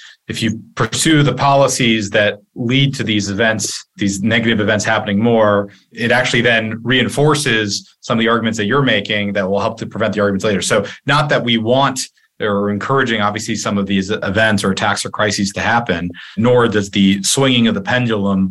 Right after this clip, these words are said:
is that healthy for any <laughs> society economy, uh, in any ways. But there is a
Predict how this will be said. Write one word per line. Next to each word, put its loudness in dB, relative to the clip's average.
is -10
that 0
healthy 0
for -2
any 2
<laughs> -6
society -2
economy, -2
uh, 0
in 0
any 2
ways. 2
But 0
there 0
is 2
a 0